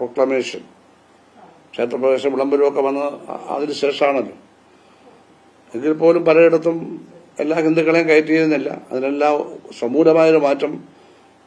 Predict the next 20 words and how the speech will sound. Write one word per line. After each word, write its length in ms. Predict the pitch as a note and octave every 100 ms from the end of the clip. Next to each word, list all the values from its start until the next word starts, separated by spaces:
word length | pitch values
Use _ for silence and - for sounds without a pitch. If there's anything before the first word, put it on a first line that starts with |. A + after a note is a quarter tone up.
| _ _ A#2+
രണ്ടായിരത്തി 440 | A#2+ C3 C3 C3+
ആറിലെ 220 | B2+ B2 B2 A#2+
നിയമം 220 | A#2+ B2
വഴി 100 | A#2+ A#2
പിന്നെയും 260 | G#2 G#2+ F#2
വന്നു, 160 | - - - -
കുറെ 140 | A#2 A#2
കൂടെ 140 | A#2+ A#2+ A#2
ശക്തിപ്പെട്ടു. 420 | A2+ C3 A2+ -
അപ്പോൾ 140 | - A#2+ B2
തന്ത്രിമാരുമായിട്ട് 580 | B2 C3+ C3+ C3+ C3+ C3+
ഇങ്ങനെ 160 | C#3
പ്രശ്നങ്ങളൊക്കെ 440 | C#3+ C3+ C#3 C#3 C#3
ഉണ്ടായി, 180 | B2+ B2+
ഞാൻ 100 | A#2 C3
ഫൈറ്റ് 220 | C3+ C#3
ചെയ്തു, 180 | C3+ - - - - - - _ _ _ _
അത് 100 | C3 B2+
വേറെ 180 | B2+ C3
കാര്യം. 240 | B2 C3+